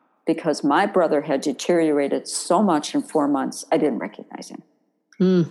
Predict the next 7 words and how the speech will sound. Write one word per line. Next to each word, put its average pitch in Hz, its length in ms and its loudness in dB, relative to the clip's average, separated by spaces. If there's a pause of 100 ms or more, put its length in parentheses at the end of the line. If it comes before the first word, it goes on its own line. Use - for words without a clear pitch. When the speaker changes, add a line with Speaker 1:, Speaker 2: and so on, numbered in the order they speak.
(220)
Speaker 1:
He 190 220 6
was 151 600 2
completely 202 640 2
bald. 156 540 2 (140)
He 160 160 -4
had - 240 -6
translucent, 175 1200 -2